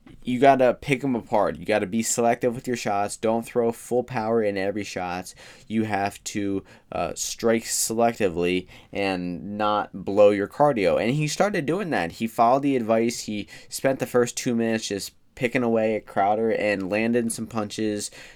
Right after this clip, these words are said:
Nothing too heavy, and he was winning the round. But then,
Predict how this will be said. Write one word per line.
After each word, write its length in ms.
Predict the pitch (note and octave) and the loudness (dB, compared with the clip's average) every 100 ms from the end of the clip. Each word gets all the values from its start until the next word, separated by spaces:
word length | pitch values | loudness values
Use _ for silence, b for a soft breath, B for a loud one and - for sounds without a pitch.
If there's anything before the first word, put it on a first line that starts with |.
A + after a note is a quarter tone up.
| B | B
Nothing 300 | D3 - C#4 | 0 0 -2
too 200 | - E3+ | 0 2
heavy, 460 | D3+ A#2 B2 B2+ - B B | 4 4 4 -2 -4 B B
and 440 | - A2+ A2+ A2 G#2+ | -4 0 2 0 -4
he 520 | - - A2+ A#2 A#2 - - _ _ _ _ - _ - - A#2+ | -8 -2 0 2 0 -6 -20 _ _ _ _ -20 _ -12 -6 2
was 220 | A#2+ A2 | 2 4
winning 220 | C3+ C#3 | 4 4
the 80 | A#2+ | 4
round. 340 | A#2+ D3+ A2+ | 4 4 4
But 100 | G2+ | 2
then, 260 | A#2+ B2 | 4 2